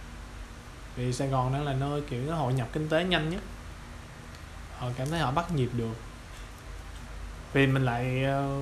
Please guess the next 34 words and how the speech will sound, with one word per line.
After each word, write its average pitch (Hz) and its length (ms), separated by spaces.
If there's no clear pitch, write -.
mình 131 100
lại 127 140
nói 156 220
về 175 80
cái 160 60
vấn 185 140
đề 147 120
đó 151 60
là 160 100
quy 151 160
chuẩn 151 360
của 165 60
mỗi 143 160
người 139 200
nó 156 140
khác 220 140
nhau. 175 240
Nơi 160 220
xuất 190 180
phát 196 200
của 170 60
mỗi 143 180
người 147 160
bắt 170 200
đầu 127 240
như 151 60
thế 170 140
nào 127 380
thì 120 220
mình 120 80
nghĩ 117 120
là 147 220
họ 127 140
sẽ 127 180